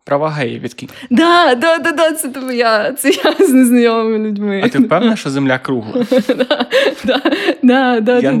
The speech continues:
Speaker 2: да.
Speaker 1: зробив свою вакцину, мені так помагає.
Speaker 2: <laughs>
Speaker 1: От, от, та, мені здається, що мої політичні погляди точно було би дуже класно. У Львові ще, напевно, важливо було би уточнити свої релігійні погляди.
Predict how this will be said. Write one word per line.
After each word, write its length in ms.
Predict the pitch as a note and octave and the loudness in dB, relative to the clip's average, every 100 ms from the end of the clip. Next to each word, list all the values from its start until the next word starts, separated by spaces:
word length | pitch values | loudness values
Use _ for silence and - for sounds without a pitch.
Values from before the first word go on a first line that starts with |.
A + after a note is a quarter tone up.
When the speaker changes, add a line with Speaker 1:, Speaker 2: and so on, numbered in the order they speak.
| G#3 | 0
Speaker 2:
да. 60 | - | 0
Speaker 1:
зробив 260 | - D#3+ | 0 -2
свою 220 | D#4 E3+ | 0 -2
вакцину, 400 | C#3 C3+ - F#3 | -2 -2 -2 -2
мені 160 | C#3+ B2+ | 0 -2
так 180 | C3+ - | -4 -4
помагає. 500 | C#3+ C3 D#3+ F#3+ - - - _ | -2 -2 -2 -2 -6 -16 -20 _
Speaker 2:
<laughs> 840 | - D#4+ - - - D#4+ - C#4+ C4+ | -10 -10 -10 -10 -6 -6 -4 0 0
Speaker 1:
От, 100 | C4 C#4 | 0 -2
от, 240 | C#3 - | -4 -6
та, 180 | - C#3 | -2 -2
мені 180 | B2+ C3+ | -2 -4
здається, 280 | D#3+ E3 D#3+ | -6 -8 -10
що 480 | - C3 A#2 - - _ | -6 -4 -4 -8 -18 _
мої 320 | C#3+ C#3 C3 | -10 -4 -4
політичні 540 | C#3 D#3 C#3 C3+ - C#3+ | -2 -4 -6 -6 -6 -6
погляди 440 | C#3 B2+ B2+ A#2+ | -6 -8 -8 -12
точно 420 | A2+ A#2+ - - | -10 -10 -10 -10
було 220 | A#2+ A#2+ A#2+ | -10 -12 -12
би 120 | A#2+ | -12
дуже 220 | B2+ B2 | -14 -14
класно. 500 | A#2+ C3 - - B2 - - | -10 -10 -10 -14 -16 -18 -12
У 80 | B2+ | -6
Львові 360 | B2 C3+ D3+ C3+ D3+ | -2 -2 -2 -6 -10
ще, 160 | - | -12
напевно, 300 | B2 B2 B2+ | -8 -6 -6
важливо 300 | B2 A#2+ B2+ | -8 -8 -8
було 200 | A#2+ B2+ | -8 -10
би 140 | B2 C#3+ | -12 -12
уточнити 500 | A#2+ C3 B2+ - B2+ | -12 -10 -12 -14 -16
свої 260 | - B2+ | -14 -12
релігійні 360 | C3 A#2+ C#3+ F#3 | -12 -10 -10 -10
погляди. 460 | E3 D#3+ D#3+ D#3 | -10 -12 -12 -14